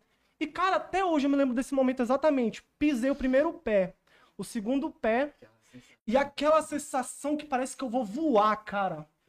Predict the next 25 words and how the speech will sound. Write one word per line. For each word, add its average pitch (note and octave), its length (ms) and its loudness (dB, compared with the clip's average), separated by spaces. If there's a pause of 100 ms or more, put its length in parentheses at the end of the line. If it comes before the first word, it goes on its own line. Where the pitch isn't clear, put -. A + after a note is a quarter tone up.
Parece B3 220 2
que - 80 -6
eu D#4 40 6
era D4+ 100 8
o D4 40 2
super-homem, C#4 840 4
bicho. D3 420 -8 (420)
E C#4 100 4
eu, F4+ 300 0
é F4 180 -8
engraçado E4+ 640 2
que - 120 -8
parece E4 360 0
que E4+ 100 0
eu F4+ 60 6
não F4+ 160 4
era F#4+ 260 6
eu, G4+ 220 -2
cara. F#3 460 0 (300)
Eu, E4+ 240 2
eu D#4 120 4
não E4 140 2
me F4 80 4
lembro D#4 280 4
de A#3 160 -2